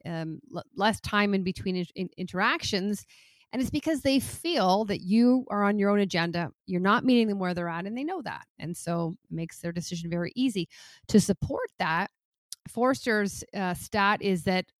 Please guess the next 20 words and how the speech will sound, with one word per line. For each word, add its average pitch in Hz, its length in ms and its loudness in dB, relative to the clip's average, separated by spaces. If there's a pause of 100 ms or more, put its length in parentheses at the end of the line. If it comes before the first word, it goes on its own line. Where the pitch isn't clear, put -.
(120)
in 190 140 -6
twenty 254 240 0
twenty-five, 202 880 2
over 185 100 -2
fifty 233 340 -6
percent 202 320 -2
of 175 140 -4
bu-, - 160 -4
of 165 140 -8
decision 247 340 0
makers 180 260 2
are 175 40 0
gonna 185 140 2
be 185 100 2
millennials. 180 560 -4 (560)
So 208 120 -2
when 208 140 4
you 208 180 2
add 262 300 -2
that 208 300 0